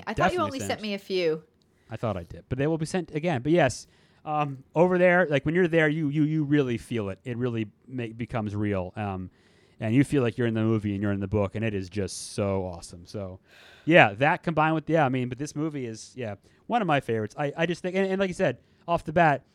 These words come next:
Speaker 2: it's, it's Francis Ford Coppola. A-, anyone
Speaker 1: Yeah.
Speaker 2: else, in, in anyone else's hands, you're just gonna get a subpar film, I think. He
Speaker 1: Right,
Speaker 2: really
Speaker 1: it could,
Speaker 2: drives.
Speaker 1: it could be schlocky without
Speaker 2: Yes, it
Speaker 1: him
Speaker 2: could be
Speaker 1: and
Speaker 2: terrible.
Speaker 1: without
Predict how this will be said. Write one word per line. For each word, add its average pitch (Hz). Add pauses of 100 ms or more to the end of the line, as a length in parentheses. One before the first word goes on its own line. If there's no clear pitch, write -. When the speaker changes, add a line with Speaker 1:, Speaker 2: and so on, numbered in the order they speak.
(160)
Speaker 2:
it's, -
it's 170
Francis 185
Ford 101
Coppola. 92 (120)
A-, 165
anyone 180
Speaker 1:
Yeah. 160
Speaker 2:
else, 147
in, 165
in 170
anyone 190
else's 165
hands, 127 (600)
you're 147
just 135
gonna 143
get 135
a 120
subpar 127
film, 123
I 104
think. 104 (360)
He 160
Speaker 1:
Right, 127
Speaker 2:
really 120
Speaker 1:
it 113
could, 123
Speaker 2:
drives. 113
Speaker 1:
it 294
could 311
be 294
schlocky 220
without 190
Speaker 2:
Yes, -
it 202
Speaker 1:
him 196
Speaker 2:
could 190
be 185
Speaker 1:
and 185
Speaker 2:
terrible. 185
Speaker 1:
without 196